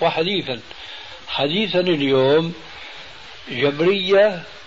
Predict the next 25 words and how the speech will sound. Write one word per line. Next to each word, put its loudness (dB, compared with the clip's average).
ما 2
شئت -4
من -2
المسلمين -2
جبرية، -2
بيقول 2
لك 4
ما 4
في -4
فايدة، 0
الإنسان 2
مجبور، -2
وكلمة 0
سائرة 2
على 0
الألسنة -2
يمكن 0
كلكم 0
يشترك 0
في -6
معرفتها. -2
الإنسان 2
مسير 4
ولا 2
مخير؟ 2